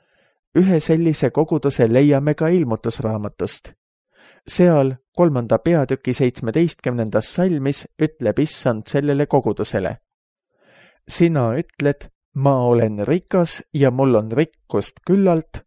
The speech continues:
ning mul ei ole puudu millestki. Ning sa ei teagi, et sa oled vilets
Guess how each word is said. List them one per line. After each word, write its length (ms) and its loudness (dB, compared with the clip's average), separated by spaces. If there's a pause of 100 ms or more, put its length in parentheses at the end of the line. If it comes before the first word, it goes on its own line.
(140)
ning 280 0
mul 220 0
ei 140 2
ole 200 4
puudu 460 0
millestki. 640 0 (1160)
Ning 460 0 (160)
sa 240 2
ei 200 2
teagi, 640 -2 (220)
et 160 2
sa 200 2
oled 520 0
vilets 680 -2